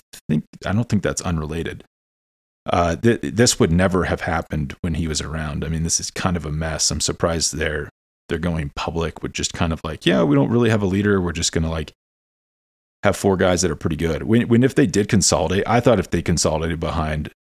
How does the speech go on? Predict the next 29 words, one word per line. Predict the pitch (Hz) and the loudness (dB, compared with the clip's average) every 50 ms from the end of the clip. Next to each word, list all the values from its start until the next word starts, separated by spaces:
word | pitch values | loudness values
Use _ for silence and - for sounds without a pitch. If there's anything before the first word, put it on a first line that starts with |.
| _ _ _ _ | _ _ _ _
Porte | - - 87 85 85 - - _ | -4 -2 0 0 -2 -4 -6 _
and | - 87 82 82 - | -6 -4 -4 -4 -4
Carapaz, | - - 85 85 - - 95 92 101 92 - | -4 -4 -4 -2 0 0 0 2 2 0 0
they | 85 85 82 | -2 -2 -2
might | 80 80 78 | -2 -2 -4
have | - - 71 | -4 -6 -6
a | - - | -4 -4
shot | - - 87 82 - | -2 -2 -2 -2 -2
here. | - - 92 85 82 | -4 -4 -4 -4 -2
But | - - 82 80 - - _ _ _ _ _ _ _ _ _ _ _ _ _ _ - | -2 -2 -4 -4 -4 -10 _ _ _ _ _ _ _ _ _ _ _ _ _ _ -6
it | - | 0
seems | - - 120 107 | 2 4 4 4
like | 110 90 - | 4 0 0
they | - 87 | -2 -2
don't | 78 - 87 92 - | 0 0 0 0 0
want | - 95 90 87 | 0 0 0 2
to | 82 | 0
offend, | 76 - - - 95 85 82 82 80 78 - - _ _ - | -2 -4 -2 -2 -2 0 2 0 0 0 -2 -8 _ _ -12
uh, | 78 - - 50 - - - - | -12 -12 -12 -12 -12 -12 -12 -8
their | - 87 85 - | -6 -8 -8 -6
two | _ - - 85 85 82 85 82 | _ -4 -2 -2 -2 -2 -2 -4
British | 76 - 78 80 80 78 - - | -4 -4 -4 -2 -2 -2 -4 -4
leaders, | 80 80 78 80 85 90 85 | -4 -4 -2 -2 -2 -2 -2
Geraint | - - 80 78 76 - | -2 -2 -4 -4 -4 -4
Thomas | - - 78 80 78 76 - - | -6 -6 -4 -4 -2 -2 -2 -2
and | 76 73 67 | -4 -4 -4
Tao | - 69 64 | -4 -6 -6
Geoghegan | 65 - 76 64 71 | -6 -8 -6 -6 -6
Hart, | 67 - 71 71 - | -6 -6 -6 -8 -10